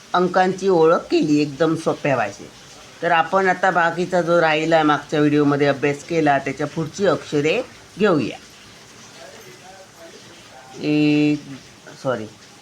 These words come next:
त, ठ, ड, ढ,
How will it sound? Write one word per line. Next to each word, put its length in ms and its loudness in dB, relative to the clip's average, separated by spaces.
त, 20 0
ठ, 60 -2
ड, 140 -2
ढ, 100 0